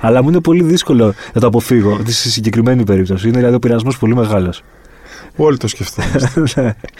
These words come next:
Speaker 2: Αλλά στο «εάν» δεν μπορώ να απαντήσω.
Speaker 1: Ναι.
Speaker 2: Απαντάμε, λοιπόν, στα, στο τι συνέβη.
Speaker 1: Μμμ.
Speaker 2: Να πούμε καταρχάς κάτι που νομίζω ότι έχει σημασία.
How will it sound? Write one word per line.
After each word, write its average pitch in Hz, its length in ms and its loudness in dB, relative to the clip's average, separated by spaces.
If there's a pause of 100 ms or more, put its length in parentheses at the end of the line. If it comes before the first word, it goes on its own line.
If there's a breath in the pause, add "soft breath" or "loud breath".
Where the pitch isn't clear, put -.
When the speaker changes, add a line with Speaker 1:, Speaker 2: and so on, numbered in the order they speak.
(260 loud breath)
Speaker 2:
Αλλά 127 220 0
στο 127 180 -2
«εάν» 151 260 2
δεν 147 100 0
μπορώ 120 180 0
να 107 80 -2
απαντήσω. 95 520 -6
Speaker 1:
Ναι. 143 60 0
Speaker 2:
Απαντάμε, 131 380 0
λοιπόν, 143 300 -4
στα, 127 580 -4
στο - 180 -10
τι 127 140 -6
συνέβη. 110 600 -2
Speaker 1:
Μμμ. 101 240 0 (1000 loud breath)
Speaker 2:
Να 127 160 0
πούμε 175 300 0 (360)
καταρχάς 127 600 -2
κάτι 143 260 -2
που 131 120 -4
νομίζω 127 260 0
ότι 120 140 -4
έχει 120 100 -2
σημασία. 110 720 -2